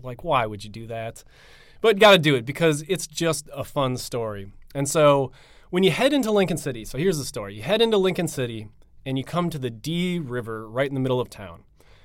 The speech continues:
It's a very short river, and the city says in a little sign that it is the world's shortest river. And that's where our story begins, because there is grave dispute about that claim.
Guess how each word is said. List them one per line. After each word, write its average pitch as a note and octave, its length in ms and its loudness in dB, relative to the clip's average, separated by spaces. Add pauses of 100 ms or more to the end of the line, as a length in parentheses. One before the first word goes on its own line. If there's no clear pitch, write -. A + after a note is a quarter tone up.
(160)
It's D3 140 -4
a - 20 2
very G3 300 6
short B3 240 4
river, D#3 400 2 (160)
and D#3 120 0
the D3+ 60 -2
city F#3+ 300 -2
says C3+ 760 2
in C3 120 -4
a B2 40 -4
little F3+ 260 -2
sign C#3 520 -2 (140)
that B2 180 -10
it E3 160 -10
is C3 200 -6
the B2+ 80 -4
world's D#3+ 760 -4 (160)
shortest - 800 -6 (180)
river. A2 400 -10 (640)
And C#3+ 100 -4
that's F3 140 0
where F#3 140 6
our D#3 80 6
story F3 280 2
begins, C#3+ 400 2
because B2+ 400 -8
there D#3+ 200 0
is C3+ 240 -8
grave F#3 580 -2
dispute F#3+ 640 -4 (320)
about B2 220 -2
that A#2+ 160 -4
claim. G#2+ 340 -8